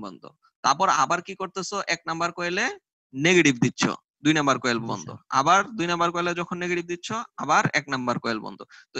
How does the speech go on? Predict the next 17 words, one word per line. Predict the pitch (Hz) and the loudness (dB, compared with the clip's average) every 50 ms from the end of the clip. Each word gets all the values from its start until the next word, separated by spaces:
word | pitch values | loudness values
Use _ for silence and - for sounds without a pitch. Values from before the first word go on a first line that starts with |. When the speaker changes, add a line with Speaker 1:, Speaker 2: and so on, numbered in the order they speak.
| - - | -2 2
Speaker 1:
এইভাবে | 165 185 190 196 202 196 202 190 | 2 2 2 2 0 0 -2 -4
আমি | 180 185 | -6 -6
কি | 175 185 180 | -12 -14 -14
করতেছি? | - 165 151 - 135 123 - 117 117 - 123 | -14 -14 -8 -8 -8 -8 -8 -12 -12 -8 -6
পালসটাকেও | 123 135 147 156 - - - 190 185 - 208 202 196 - | -4 -4 -4 -4 -6 -6 -6 -6 -6 -4 -6 -6 -4 -4
change | 196 190 190 - | -4 -4 -4 -6
করতেছি, | - 196 190 - - 190 - 214 214 - _ - | -8 -8 -8 -8 -8 -8 -8 -8 -10 -10 _ -4
ক-, | 160 160 - _ _ _ _ _ _ - | -4 -4 -4 _ _ _ _ _ _ -8
মানে | 139 131 127 127 127 - 151 | -6 -6 -4 -6 -6 -2 0
কয়েলটাকে | 151 156 160 165 165 185 185 190 196 | 2 2 2 0 -2 -4 -4 -4 -4
change | 196 - 196 190 - - | -2 -2 -4 -4 -2 -4
করতেছি, | 202 196 - 202 196 - - 254 415 - _ - - - - _ _ - - 151 | -4 -4 -2 -4 -4 -2 -2 -4 -4 -6 _ -20 -20 -20 -20 _ _ -2 -2 -2
একে-, | 160 - - 220 202 - - _ - 156 170 | -2 -2 -6 -12 -12 -12 -16 _ -4 -4 -4
একই | 170 - 220 208 | -4 -6 -12 -10
সাথে | - 214 196 190 175 | -10 -10 -8 -8 -8
আমি | 165 175 175 _ _ _ _ _ | -8 -10 -12 _ _ _ _ _
মানে | 143 135 127 | -12 -12 -12